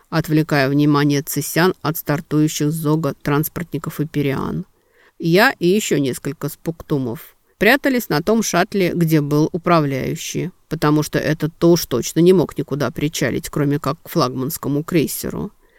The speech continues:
Ну а дальше мы просто добрались до управления системой защиты и вывели ее из строя. Так что Иперианам оставалось только причалить к кораблю и захватить.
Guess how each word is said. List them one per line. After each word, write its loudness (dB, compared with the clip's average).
Ну 6
а 4
дальше 2
мы 4
просто 0
добрались 2
до 2
управления 4
системой 0
защиты -4
и 4
вывели 4
ее 0
из -2
строя. -6
Так 2
что 0
Иперианам 4
оставалось 2
только 0
причалить -2
к -20
кораблю 2
и 4
захватить. -6